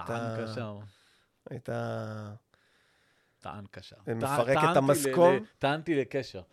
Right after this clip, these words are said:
Speaker 1: אבל טוב, בוא נמשיך בענייני גבורה, דווקא זה, <laughs> זה מרומם,
Speaker 2: כן.
Speaker 1: הנושא שיחה.
Speaker 2: בוא נדבר על מוות. לא,
Speaker 1: טוב, אז
Speaker 2: אה,
Speaker 1: אתה אוהב את הים, מפזרים
Speaker 2: צולל.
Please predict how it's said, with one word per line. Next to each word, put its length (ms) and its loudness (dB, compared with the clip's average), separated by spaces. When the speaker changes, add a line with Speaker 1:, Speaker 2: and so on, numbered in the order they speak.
Speaker 1:
אבל 180 4
טוב, 300 8
בוא 120 0
נמשיך 340 -6
בענייני 340 -4
גבורה, 380 -2
דווקא 360 0
זה, 200 -2
<laughs> 800 -4
זה 240 2
מרומם, 640 -2
Speaker 2:
כן. 60 -16
Speaker 1:
הנושא 540 -14
שיחה. 320 -16
Speaker 2:
בוא 120 -4
נדבר 340 0
על 340 0
מוות. 440 -10
לא, 200 6
Speaker 1:
טוב, 200 8
אז 140 6
Speaker 2:
אה, 40 6
Speaker 1:
אתה 140 6
אוהב 200 10
את 80 -2
הים, 640 4
מפזרים 420 -2
Speaker 2:
צולל. 80 6